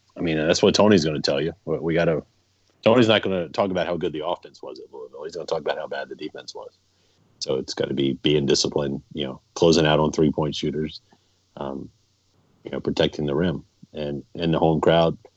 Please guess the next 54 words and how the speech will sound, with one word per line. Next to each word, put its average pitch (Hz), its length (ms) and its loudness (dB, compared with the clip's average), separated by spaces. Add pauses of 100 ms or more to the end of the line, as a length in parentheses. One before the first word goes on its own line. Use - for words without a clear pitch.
(140)
That's 117 180 2
what 143 80 8
Virginia 117 300 8
does. 104 180 4
That's 107 200 2
the 127 100 4
one 113 200 4
thing 113 220 4
they 104 140 8
can 98 180 -4
control 92 400 4
better 82 300 4
than 82 120 0
anyone 78 280 -4
in 76 80 -10
the - 80 -14
country. - 300 -12 (120)
You 80 120 -4
know, 73 200 -4 (380)
they're 80 160 4
not, 87 360 2 (300)
they're 92 220 2
not 87 220 2
the 87 140 6
offensive 87 360 0
team 85 180 0
they 85 80 -4
were 82 180 -4
last 78 360 -6
year. 73 200 -8 (760)
They're 82 100 -2
not 82 140 -2
someone 85 280 2
who 82 60 0
says, 80 260 2
you 82 60 2
know, 80 80 0
"We're 80 120 0
gonna 80 240 -2 (140)
be 87 140 2
a 82 60 2
lot 85 180 2
more 87 180 0
efficient 85 380 0
on 80 100 -4
offense." 73 540 -6 (540)
They're 85 260 6
going 85 380 4
to 73 260 -2 (600)
buckle 73 260 -4
down 78 200 0
on 78 120 -2
defense 80 460 -2
and, 73 260 -6